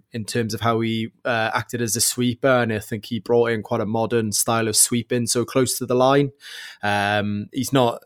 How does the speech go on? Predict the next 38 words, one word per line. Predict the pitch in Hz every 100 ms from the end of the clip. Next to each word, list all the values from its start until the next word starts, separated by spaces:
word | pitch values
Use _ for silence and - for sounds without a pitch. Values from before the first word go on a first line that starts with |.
| _
a | 123
slow | - 127 123
player | - 127 123
by | 120 120
any | 120
means, | 120 131 135 -
but | 113
I |
think | - 110
he | 117
realised | 110 117 113 110 -
quite | 117 113
early | 113 110
on | 113 110 110
that | 110 107
there | 117
was | 107
definitely | - 110 113
quicker | - 120 -
players | - 123 123 117
on | 117
the |
pitch. | - 131 120 -
So | - 107 101 101 - - -
he | 120 107
really | 107 104 104 107
trademarked | 104 - 107 104 110 107 104 - -
this. | 107 98 - -
As | 117
soon | - 117
as | 101
someone | - 113 107
is | 107 101
making | 110 101 107
a |
break, | 95 113 107 104
he's | 113 107 101
about | 107 107